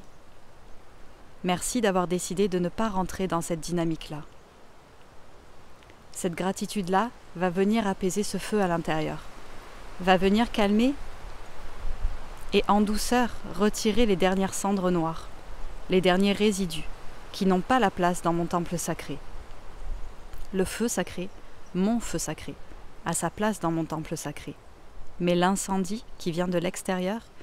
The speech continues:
le côté destructeur de ce feu, n'a pas sa place dans mon temple. Aucunement. Alors je laisse sortir, et je nettoie mon temple. Je nettoie. C'est comme s'il y avait un début d'incendie chez vous,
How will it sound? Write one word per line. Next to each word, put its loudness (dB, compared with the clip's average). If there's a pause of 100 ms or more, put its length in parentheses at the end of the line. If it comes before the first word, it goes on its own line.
(200)
le 2
côté -2
destructeur -4
de -4
ce -6
feu, -6 (320)
n'a 0
pas -2
sa -2
place -2
dans -2
mon -2
temple. -8 (400)
Aucunement. 0 (1200)
Alors 2
je 0
laisse -2
sortir, -8 (520)
et 0
je 2
nettoie 0
mon -2
temple. -10 (920)
Je 0
nettoie. -2 (1600)
C'est -2
comme 4
s'il -2
y 2
avait 2
un 2
début 2
d'incendie 0
chez -2
vous, -8